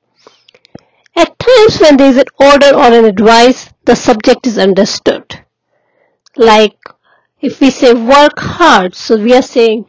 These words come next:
to you. So the subject is you, but it's understood.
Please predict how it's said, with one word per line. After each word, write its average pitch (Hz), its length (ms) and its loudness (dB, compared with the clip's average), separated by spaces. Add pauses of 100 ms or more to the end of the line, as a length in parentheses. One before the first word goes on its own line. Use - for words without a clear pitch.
to - 120 -10
you. 247 440 -2 (320)
So - 340 -4
the 208 220 -8
subject 262 380 -2
is 226 340 -4 (160)
you, 320 520 0
but 269 200 -2
it's 311 160 -2
understood. 359 640 -2